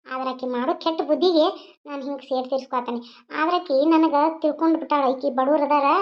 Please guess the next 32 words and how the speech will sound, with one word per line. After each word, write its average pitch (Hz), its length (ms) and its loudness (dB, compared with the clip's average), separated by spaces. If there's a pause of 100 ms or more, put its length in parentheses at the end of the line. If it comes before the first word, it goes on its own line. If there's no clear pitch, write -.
(380)
ಈಕಿ 285 160 -10
ಶ್ರೀಮಂತರ 285 420 -4
ಅದಾಳ, 269 260 0
ಅದಕ್ಕೆ 277 280 0
ಆಕಿ 269 160 -2
ನಂಗ್ 269 260 -6
ಪ್ರೀತಿ 269 240 -4
ಮಾಡಾಕತ್ತಾರ 262 440 0
ಅಂತ. 240 200 -2 (360)
ಆಕಿ 285 260 -14
ತಲ್ಯಾಗಿಂದ 320 400 0
ಅದನ್ನ 311 240 0
ತೆಗಿಬೇಕು 262 400 -2
ಮೊದಲ. 240 200 -2 (440)
ನಾನು 269 480 -4
ಎಲ್ಲಾರು 262 340 0
ಅಷ್ಟ 285 220 -4
ನನಗ. 302 260 -2
ಹಾ, 277 560 -10
ಆಕಿ 247 180 -12
ಮೇಲೂ 302 220 -2
ಅಷ್ಟ 294 240 -4
ಪ್ರೀತಿ, 302 300 -4
ನಿನ್ 294 240 0
ಮೇಲೂ 277 180 0
ಅಷ್ಟ 294 240 -2
ಪ್ರೀತಿ. 254 600 -6 (120)
ಭೇದ 254 240 -8
ಭಾವ 247 180 -4
ಮಾಡಾಕ 254 360 -4
ನಾ 262 280 -2
ಕಷ್ಟ 247 320 -8